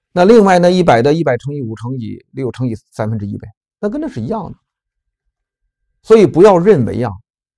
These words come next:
那好像说每年每年数相等，它不一样。最开始相当于提供的这种服务是多的，因为有等待期一年，呃，这，它就只是一年享受；有等待期两年，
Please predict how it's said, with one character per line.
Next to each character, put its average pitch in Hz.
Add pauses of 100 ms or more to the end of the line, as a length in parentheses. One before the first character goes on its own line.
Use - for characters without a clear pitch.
(360)
那 165
好 147
像 165
说 170
每 131
年 143
每 147
年 127
数 151
相 135
等， -
它 165
不 208
一 202
样。 220 (520)
最 214
开 190
始 117 (320)
相 185
当 170
于 175
提 147
供 170
的 -
这 160
种 104
服 185
务 156
是 117
多 262 (220)
的， - (1300)
因 185
为 208
有 208
等 143
待 160
期 170
一 175
年， 147 (640)
呃， 156 (200)
这， 170
它 202
就 160
只 120
是 156
一 165
年 127
享 127
受； - (300)
有 175
等 151
待 156
期 180
两 104
年， 127